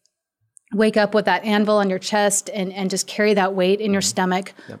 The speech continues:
Speaker 1: all the time. So we have to remember that our body is also keeping the score of the trauma that
Speaker 2: Mm-hmm.
Speaker 1: we're processing as
Speaker 2: Mm-hmm.
Speaker 1: we're watching someone we loved. And so there's this, there's this double-edged sword here.
Speaker 2: Yeah.
Speaker 1: We want someone else to get help,
Speaker 2: Yep.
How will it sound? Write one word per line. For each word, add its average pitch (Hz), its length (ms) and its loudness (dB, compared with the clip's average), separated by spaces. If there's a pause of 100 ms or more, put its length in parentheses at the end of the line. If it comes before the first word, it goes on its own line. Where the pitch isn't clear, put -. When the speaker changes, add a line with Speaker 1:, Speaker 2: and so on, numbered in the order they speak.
(100)
Speaker 1:
all 202 200 2
the 196 80 2
time. 185 440 0 (380)
So - 160 0
we 262 120 6
have 294 120 4
to 285 100 2
remember 226 300 4
that 196 220 2
our 226 240 4
body 180 340 2
is 180 140 0
also 196 260 -2
keeping 190 360 -6
the 175 60 -4
score 180 460 0
of 190 180 -8
the 202 80 -4
trauma 190 560 0 (260)
that 180 100 0
Speaker 2:
Mm-hmm. 175 80 -4
Speaker 1:
we're 226 200 4
processing 190 720 0
as 202 120 -4
Speaker 2:
Mm-hmm. 202 80 0
Speaker 1:
we're 185 60 2
watching 190 340 0
someone 190 380 0
we 180 120 0
loved. 180 420 0
And 202 160 -2
so 208 160 2
there's 196 300 0
this, 196 300 0 (560)
there's 202 240 0
this 196 400 0 (500)
double-edged 247 440 2
sword 262 340 2
here. 196 240 0
Speaker 2:
Yeah. 185 40 0
Speaker 1:
We 208 100 4
want 226 260 0
someone 214 260 2
else 208 140 -2
to 196 100 -8
get 180 160 -6
help, 247 480 0
Speaker 2:
Yep. 175 120 -12